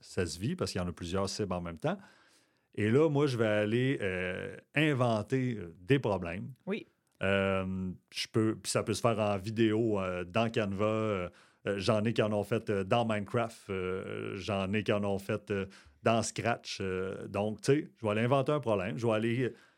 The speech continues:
Speaker 1: créer. Donc, euh, là, justement, j'ai un élève qui a créé un jeu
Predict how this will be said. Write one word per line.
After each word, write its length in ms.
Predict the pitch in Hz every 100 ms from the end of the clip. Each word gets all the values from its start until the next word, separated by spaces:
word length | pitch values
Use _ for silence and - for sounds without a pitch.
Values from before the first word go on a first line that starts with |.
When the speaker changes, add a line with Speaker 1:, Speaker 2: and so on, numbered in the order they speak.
| _ -
Speaker 1:
créer. 560 | - 147 127 123 147
Donc, 340 | 135 107 107 110
euh, 300 | 101 98 98
là, 160 | 110
justement, 400 | 110 - 107 113
j'ai 100 | 113
un 100 | 107
élève 280 | 104 110 120
qui 80 | 113
a 60 |
créé 320 | 104 107 113 120
un 240 | 104 101
jeu 340 | 92 127 127